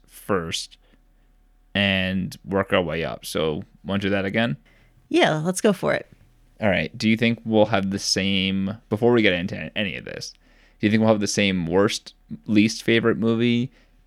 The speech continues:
Speaker 1: and most favorite movie?
Speaker 2: I think that we will have the same three least favorite movies, but not necessarily in the same order. And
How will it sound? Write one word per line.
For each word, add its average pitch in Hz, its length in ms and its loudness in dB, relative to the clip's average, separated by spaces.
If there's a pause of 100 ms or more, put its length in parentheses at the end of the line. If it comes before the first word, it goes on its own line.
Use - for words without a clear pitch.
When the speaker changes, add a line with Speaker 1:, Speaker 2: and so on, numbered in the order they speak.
(100)
Speaker 1:
and 95 320 0
most 85 320 -4
favorite - 400 -8
movie? - 460 -10 (640)
Speaker 2:
I 196 240 0 (200)
think 226 420 -2 (120)
that 180 520 2
we 185 300 4
will 175 300 2
have 160 680 0 (840)
the 175 220 2
same 180 540 2 (680)
three 196 720 4
least 185 400 4
favorite 170 320 4
movies, 170 500 2
but - 140 -2
not 175 260 6
necessarily 160 1000 0
in 165 240 4
the 160 80 0
same 156 340 0
order. - 460 -4 (800)
And 170 460 0